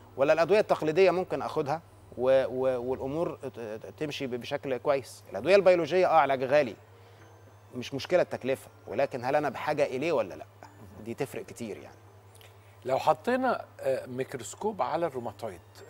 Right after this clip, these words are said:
Speaker 2: كأشهر واحد
Speaker 1: أشهر مرض
Speaker 2: من،
Speaker 1: فيهم.
Speaker 2: آه، وهو أشهر
Speaker 1: مم.
Speaker 2: زي ما بيقولوا عمدة العائلة، أو يتنازعها مع الذئبة الحمراء، لكن يظل الروماتويد
Speaker 1: هو الأساس.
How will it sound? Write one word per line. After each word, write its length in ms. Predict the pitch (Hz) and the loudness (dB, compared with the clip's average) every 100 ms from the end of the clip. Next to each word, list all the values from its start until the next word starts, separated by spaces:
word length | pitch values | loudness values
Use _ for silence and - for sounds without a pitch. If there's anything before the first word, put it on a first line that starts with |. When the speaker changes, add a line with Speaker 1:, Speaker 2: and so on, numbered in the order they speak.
| - - | -12 -4
Speaker 2:
كأشهر 540 | 135 220 - 190 160 | 6 6 6 2 2
واحد 400 | 135 156 - 190 - | 2 0 0 -8 -6
Speaker 1:
أشهر 320 | 147 - 131 | -6 -4 -6
مرض 200 | 127 127 | -4 -6
Speaker 2:
من، 60 | 131 | -2
Speaker 1:
فيهم. 120 | 147 | 6
Speaker 2:
آه، 280 | 165 143 135 | 6 6 2
وهو 380 | 139 131 175 175 | 2 2 6 8
أشهر 440 | 180 180 - 143 - - 135 | 8 4 2 0 0 -12 -8
Speaker 1:
مم. 180 | 127 | -6
Speaker 2:
زي 160 | 117 185 | 4 4
ما 60 | 180 | 4
بيقولوا 420 | 165 180 170 143 | 2 0 4 6
عمدة 280 | 190 160 143 | 6 4 -4
العائلة، 500 | 147 120 120 151 196 | 4 6 6 4 -2
أو 240 | 226 214 233 | 0 2 4
يتنازعها 640 | 214 208 196 185 - 180 | 4 4 4 6 4 6
مع 260 | 180 185 180 - - - | 6 8 6 -2 -20 -14
الذئبة 360 | 139 143 196 170 | -4 2 4 4
الحمراء، 340 | 143 208 226 | 4 2 2
لكن 240 | 208 214 208 | -4 -2 -2
يظل 320 | 208 254 254 | 0 0 -2
الروماتويد 500 | - 214 196 220 214 | -6 -6 0 2 2
Speaker 1:
هو 200 | 135 135 | 4 2
الأساس. 540 | 113 110 120 101 - | 0 -4 -6 -8 -14